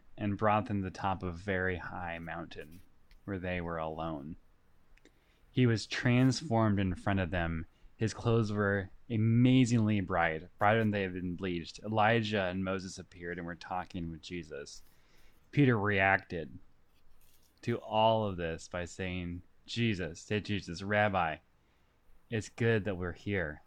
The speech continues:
Let's make three shines, one for you, one for Moses, one for Elijah."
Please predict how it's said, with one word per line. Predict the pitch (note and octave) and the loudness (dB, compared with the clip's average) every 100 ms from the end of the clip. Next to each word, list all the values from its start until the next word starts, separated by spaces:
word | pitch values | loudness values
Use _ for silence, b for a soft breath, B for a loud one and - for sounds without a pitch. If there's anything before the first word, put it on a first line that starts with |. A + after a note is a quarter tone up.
| - - | -20 -6
Let's | G#2 - | -6 -2
make | A2 G#2 - | -2 -2 -4
three | G2+ G#2 G2 | -6 -4 -4
shines, | - G2 F#2 E2 D#2 - | -4 -4 -2 -4 -6 -4
one | G2 | -6
for | - F#2+ | -4 -6
you, | F2+ G#2+ A#2 | -2 0 0
one | A2+ F2+ | 0 -4
for | E2 F2 | -6 -10
Moses, | F#2 G#2+ B2+ G#2+ | -6 -4 -4 -6
one | F#2+ F#2 | -8 -10
for | E2+ F#2 | -8 -6
Elijah." | F2+ F2+ G2 E2+ | -2 -2 -4 -8